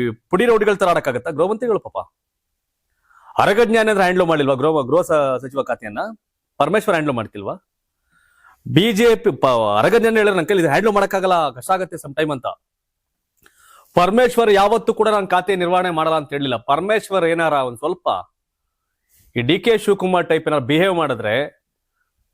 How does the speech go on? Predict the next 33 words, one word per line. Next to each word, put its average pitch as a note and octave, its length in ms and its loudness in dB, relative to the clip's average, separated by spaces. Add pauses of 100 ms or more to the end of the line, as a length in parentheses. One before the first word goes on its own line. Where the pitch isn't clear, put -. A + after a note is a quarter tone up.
(140)
ಕಷ್ಟ F3+ 220 0
ಆಗ್ಬಿಡುತ್ತೆ C#3+ 300 -2
ಬಿ B2 100 -2
ಜೆ C3 80 0
ಪಿ A#2+ 120 -6
ಅವ್ರಿಗೆ. G2 400 -8 (280)
ಹಾಗಾಗಿ E3 240 0
ಪರಮೇಶ್ವರ್ F3 500 0
ಅವ್ರನ್ನ D3+ 160 0
ಕೈ D3+ 140 0
ಮುಗಿದು, E3 260 2
"ಸ್ವಾಮಿ E3+ 260 2
ನೀವು D#3 160 2
ಒಳ್ಳೆ E3+ 300 2
ಪೋಸ್ಟ್ D#3+ 300 -4
ಅಲ್ಲಿ D#3 100 2
ಇದೀರಿ, D#3 140 2
ಒಳ್ಳೇದಾಗ್ಲಿ" D3 460 2
ಅಂತ D#3 180 -6
ಕೈ, C#3 240 -4
ಕೈ C#3 120 -2
ಮುಗಿಬೇಕು D3+ 320 -2
ಬಿ A#2 100 -6
ಜೆ C3+ 100 0
ಪಿ C3 120 -10
ಅವರು. A2 200 -10 (1400)
ಯಾಕ್ D3 360 0
ಪಾಪ C#3 200 0
ಪುಣ್ಯಾತ್ಮನ್ B2+ 600 -2
ಕಣಕ್ A2+ 220 -2
ತರೋ A2+ 140 -2
ಗೊತ್ತಿಲ್ಲ. G2 300 -6
ಪರಮೇಶ್ವರ್ F#3+ 800 0